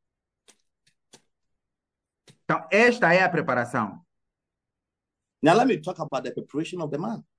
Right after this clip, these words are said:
Speaker 1: Agora, deixa-me falar da preparação do homem.
Speaker 2: What I want to say is that for a man, until you are financially independent, you are not ready to marry.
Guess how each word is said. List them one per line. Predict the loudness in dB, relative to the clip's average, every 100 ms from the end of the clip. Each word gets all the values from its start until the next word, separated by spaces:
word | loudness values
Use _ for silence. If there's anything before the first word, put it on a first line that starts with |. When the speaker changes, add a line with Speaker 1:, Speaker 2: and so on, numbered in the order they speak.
| _ _ _ _ _ _ _ _ _ _ _ _ _ _ _
Speaker 1:
Agora, | 0 4
deixa-me | 4 4 2
falar | 2 4 4
da | 2
preparação | 2 2 2 2 0
do | 2
homem. | 2 2 -2 -6 -12 -20 _ _ _ _ _ _ _ _ _ _ _ _ _ 2
Speaker 2:
What | 4
I | 6
want | 2 0 -4
to |
say | -8 -6
is | -6 -6 -10
that | -10 -12 -14 _
for | -8 -4
a | -2
man, | -2 -2 -6 -8 -16 _ _ _
until | 0 0 -4 -6 -6
you | -4 -2
are | -2 -4 -10 -14
financially | -10 -6 -6 -6 -6 -6
independent, | -4 -6 -6 -6 -4 -6 -8
you | -2
are | 2
not | 4
ready | 2 0
to | -6
marry. | -10 -12